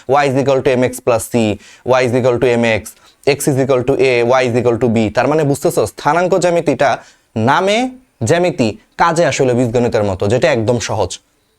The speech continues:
তার মানে তোমাকে কষ্ট করে উপপাদ্য সম্পাদ্য কিছুই পড়া লাগতেছে না।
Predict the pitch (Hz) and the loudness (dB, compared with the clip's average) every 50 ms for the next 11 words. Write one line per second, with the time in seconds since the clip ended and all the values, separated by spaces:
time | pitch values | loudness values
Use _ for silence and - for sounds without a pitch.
0 | _ _ _ - 139 170 196 185 151 - 160 139 139 151 151 151 185 170 - - | _ _ _ -2 0 0 0 0 0 0 0 0 0 0 0 0 0 -2 0 -2
1 | - 180 160 185 151 123 - 180 165 190 175 156 170 160 143 151 165 - - 165 | -2 0 0 0 0 0 0 0 0 0 0 0 0 0 0 0 -2 0 0 -2
2 | 156 147 160 147 135 131 123 - - 196 151 196 180 151 160 143 127 117 110 - | 0 0 0 0 0 -2 -2 0 -2 0 0 0 0 2 2 2 2 0 -2 -2
3 | - 107 95 107 98 98 | -4 -4 -4 -2 -4 -2